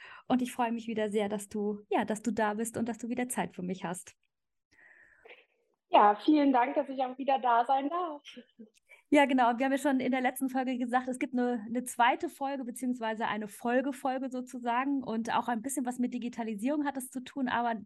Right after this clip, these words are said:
Speaker 1: auch wieder was mit dem Lernen. Aber einmal noch mal
Speaker 2: Mhm.
Speaker 1: kurz zurück für alle Hörerinnen und Hörer, die jetzt erst einsteigen,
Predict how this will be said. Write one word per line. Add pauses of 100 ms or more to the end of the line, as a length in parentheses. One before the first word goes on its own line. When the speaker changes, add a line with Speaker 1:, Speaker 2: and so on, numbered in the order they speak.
(160)
Speaker 1:
auch
wieder
was
mit
dem
Lernen. (760)
Aber
einmal
noch
mal
Speaker 2:
Mhm.
Speaker 1:
kurz
zurück
für
alle
Hörerinnen
und
Hörer,
die
jetzt
erst
einsteigen,